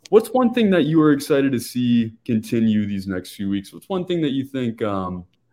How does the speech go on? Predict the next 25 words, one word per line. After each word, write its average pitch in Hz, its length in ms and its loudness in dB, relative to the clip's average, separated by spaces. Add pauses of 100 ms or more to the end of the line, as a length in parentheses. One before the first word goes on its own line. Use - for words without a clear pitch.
(300)
you 143 100 2
know, 131 80 2
the 127 80 2
Pirates 127 400 0
have 120 100 -8
done 113 240 0
well, 113 280 2
but 101 480 -2 (100)
are 117 60 -2
gonna 117 140 -2
continue 113 280 -2
to 107 100 -4
do 110 100 -2
well? 101 420 0
What's 196 260 2
the, 180 400 4
I 147 60 2
guess, 165 260 2
the 139 180 2
thing 151 320 2
that 123 140 2
is 98 160 -4
driving 110 520 2
this 90 300 -4
that 90 340 -4